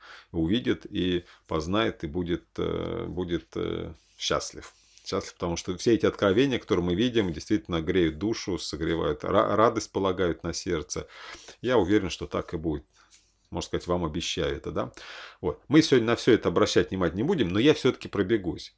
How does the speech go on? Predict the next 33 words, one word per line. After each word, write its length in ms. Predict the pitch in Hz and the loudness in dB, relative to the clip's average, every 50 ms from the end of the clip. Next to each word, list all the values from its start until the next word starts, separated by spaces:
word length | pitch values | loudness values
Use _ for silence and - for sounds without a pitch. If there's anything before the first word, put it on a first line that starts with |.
| _ - | _ -2
Прежде 300 | - 110 117 98 87 87 | 2 4 6 6 4 2
чем 200 | - - 107 92 | 0 0 0 0
вот 160 | 85 82 - | 0 0 0
подойти 640 | - 101 90 101 107 107 - - 117 101 78 69 - _ | 0 2 6 6 6 6 4 2 2 2 2 0 -4 _
к 120 | - - | -4 2
этому 240 | 104 90 - 92 87 | 2 2 2 2 0
моменту, 720 | 85 87 92 95 104 107 101 85 71 - - 73 73 - _ _ _ _ _ _ _ _ _ _ _ _ _ _ _ _ _ _ _ _ _ _ _ _ - | 2 2 2 4 4 2 2 2 0 -4 -10 -14 -14 -14 _ _ _ _ _ _ _ _ _ _ _ _ _ _ _ _ _ _ _ _ _ _ _ _ -2
когда 320 | - 90 87 87 101 98 92 | -2 0 4 6 8 8 10
Иосиф 540 | 98 101 107 113 107 - - - - - _ _ _ _ _ _ _ _ - | 10 8 8 8 6 6 2 -8 -10 -12 _ _ _ _ _ _ _ _ 0
толкует 520 | - 92 92 - - - 113 104 87 - | 2 2 2 2 4 6 6 6 6 4
сны 260 | - - 98 95 92 80 | 2 -2 -2 0 -2 -2
фараону, 640 | - - 80 80 82 92 123 151 147 107 76 - | -2 0 0 2 4 6 6 6 4 2 -4 -8
которые 460 | - - 85 80 - 82 78 76 76 73 | -6 -4 -4 -2 0 0 0 0 -2 -2
будут 320 | 73 87 85 73 73 - | 0 -2 -2 -2 -2 -4
потом, 520 | - 76 76 - 82 73 73 78 - - _ - | -4 -4 -4 -4 -6 -8 -8 -10 -14 -18 _ -18
э, 240 | - 123 - - | -16 -12 -12 -12
как 180 | - - 85 76 | -6 -6 -6 -4
говорят, 320 | 78 82 92 110 110 - | 2 4 6 6 6 4
вещи 400 | 90 87 101 95 85 - - 85 78 | 4 4 4 4 4 2 -2 -4 -4
сны, 260 | - - - 87 78 | -6 -6 -6 -6 -8
которые 380 | - - 78 73 85 78 78 76 | -6 -6 -6 -4 -2 -2 -2 -2
воплотятся 580 | 78 76 - 87 85 - - 90 78 - - 78 | -4 -2 -2 -2 -2 0 0 -2 -2 -2 -8 -6
в 60 | - | -2
реальность, 380 | 90 101 127 139 139 123 - | 0 2 2 2 0 -4 -10
причем, 280 | - - - 82 73 73 | -12 -10 -8 -8 -8 -8
как 260 | - - - - - | -10 -12 -14 -12 -12
мы 180 | 76 76 73 71 | -14 -12 -12 -12
с 80 | - | -10
вами 120 | 78 76 78 | -8 -6 -6
видим, 200 | 80 76 76 73 | -4 -6 -6 -8
в 80 | 76 | -10
ближайшее 460 | 73 82 85 87 90 80 - - 85 90 | -8 -4 0 0 0 0 0 -2 -2 0
время, 260 | 127 156 131 82 | 0 0 0 -2